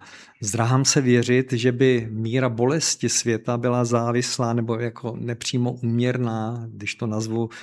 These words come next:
na mé modlitební píli.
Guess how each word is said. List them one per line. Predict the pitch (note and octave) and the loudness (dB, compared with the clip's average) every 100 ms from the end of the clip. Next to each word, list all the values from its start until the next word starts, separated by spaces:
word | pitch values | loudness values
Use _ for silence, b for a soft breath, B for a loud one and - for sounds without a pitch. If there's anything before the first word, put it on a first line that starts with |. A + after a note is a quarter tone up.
| B B | B B
na | A#2 | -2
mé | A2+ A#2 A#2 A#2 - - C#3+ - - D#3+ B2 A#2+ | 0 0 0 -4 -10 -20 -20 -16 -16 -14 -12 -8
modlitební | A2+ A#2 A2+ B2 B2+ A2+ B2+ B2 | -4 0 2 0 0 0 0 -2
píli. | A#2+ A#2+ D3 A#2+ F#2 | -2 0 0 0 -4